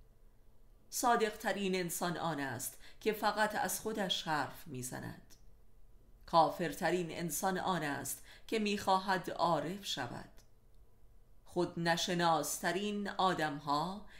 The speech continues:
انقلابیون حرفه‌ای هستند. مریضترین آدم‌ها پزشکان هستند. بی‌عاطفه‌ترین آدم‌ها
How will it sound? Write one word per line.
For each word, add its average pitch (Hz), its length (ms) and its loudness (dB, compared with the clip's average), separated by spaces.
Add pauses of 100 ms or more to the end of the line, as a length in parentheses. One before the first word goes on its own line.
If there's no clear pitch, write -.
(160)
انقلابیون 180 960 2
حرفه‌ای 156 720 -4
هستند. 127 720 -8 (880)
مریضترین 160 840 2
آدم‌ها 175 880 0 (240)
پزشکان 180 720 0
هستند. 131 640 -6 (1120)
بی‌عاطفه‌ترین 175 1400 2
آدم‌ها 156 880 0